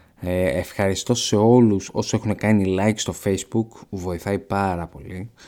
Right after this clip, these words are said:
Και ευχαριστώ και σε όλους όσους έχουν γράψει κριτική στο iTunes. Αν θέλετε να βοηθήσετε τη σειρά, τη σειρά, πώς το λέμε, τη, αν θέλετε να βοηθήσετε το podcast, μπορείτε να κάνετε εγγραφή στο Patreon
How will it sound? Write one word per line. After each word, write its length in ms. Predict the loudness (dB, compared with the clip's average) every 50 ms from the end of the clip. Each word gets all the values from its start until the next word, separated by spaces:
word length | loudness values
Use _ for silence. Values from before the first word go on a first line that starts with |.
| -20 -20 _
Και 120 | -2 -2 -2
ευχαριστώ 380 | 0 0 -2 -4 -2 -2 -4
και 140 | -4 -4 -6
σε 140 | -4 -2 0
όλους 400 | 0 2 2 0 -2 -6 -10 -10 -6
όσους 380 | -6 -6 -6 -6 -10 -8 -6
έχουν 300 | -6 -6 -6 -8 -10 -8 -4
γράψει 320 | -4 -4 -4 -4 -4 -6
κριτική 440 | -6 -4 -8 -8 -8 -10 -6 -6 -6
στο 180 | -4 -2 -2 0
iTunes. 500 | 0 0 -2 -4 -8 -14 -16 -18 -20 -20 _ _ _ -20 -20 -20 -20 -20 -6
Αν 200 | 0 2 2 4
θέλετε 280 | 6 6 6 6 6 6
να 120 | 4 4
βοηθήσετε 880 | 4 4 4 2 2 -2 -2 0 0 0 0 0 0 0 -2 -4 -6 -8 -12 _ _ _ _ _ _ _
τη 300 | -6 -4 -2 -2 -2 -2
σειρά, 480 | -4 -6 -6 -4 -2 -2 -2 -2 -4 -8 _ _ _ _ _ _ _
τη 100 | -8 -8
σειρά, 380 | -6 -6 -6 -6 -6 -6 -8 -12 _ _
πώς 140 | -12 -10 -8
το 60 | -6
λέμε, 240 | -6 -6 -6 -8 -8 _
τη, 160 | -2 0 2
αν 340 | 2 2 4 4 4 4 4
θέλετε 220 | 4 4 4 4 4
να 100 | 4 4
βοηθήσετε 460 | 2 0 0 -2 -6 -6 -6 -6 -4
το 120 | -2 -4
podcast, 320 | -4 -2 -2 -2 -2 -2 0
μπορείτε 240 | 0 2 2 2
να 60 | 2 0
κάνετε 320 | 0 -2 -2 0 0 0
εγγραφή 380 | 0 0 -2 -4 -4 -4 -6 -4
στο 200 | -4 -4 -4 0
Patreon 460 | 0 0 0 2 0 0 0 0 -2